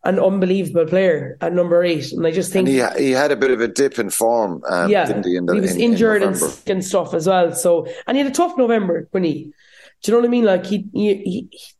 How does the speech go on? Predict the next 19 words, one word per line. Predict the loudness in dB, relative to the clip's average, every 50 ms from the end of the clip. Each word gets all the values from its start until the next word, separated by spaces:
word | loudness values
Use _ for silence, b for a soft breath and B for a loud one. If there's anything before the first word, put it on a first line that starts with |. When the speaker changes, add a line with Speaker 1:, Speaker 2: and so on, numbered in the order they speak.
| _ _ _ _ _
Speaker 1:
didn't | 0 2 2 2 0 0 -2 -6 -6 -4
have | -2 -2 0
a | 2
great | 2 2 2 2
game | 2 2 2 2 2
against | 0 0 0 0 -2 -2 0
the | 0 2
All | 4 2 2
Black | 2 0 0 0 0
A, | 0 2 2 2 0 0
and | -2 -2 -2 0 2
then, | 2 2 2 2 0 -4 -6 B B B B B B B _ _ 0
uh, | 2 2 2
was | 2 0 -2 -2 -2
sent | 0 -2 0 0
back | -2 -4 -2
to | -2
Munster. | 0 0 0 0 0 0 2 2 2 0
So | 0 0 2 2 2 2 0 -2 -6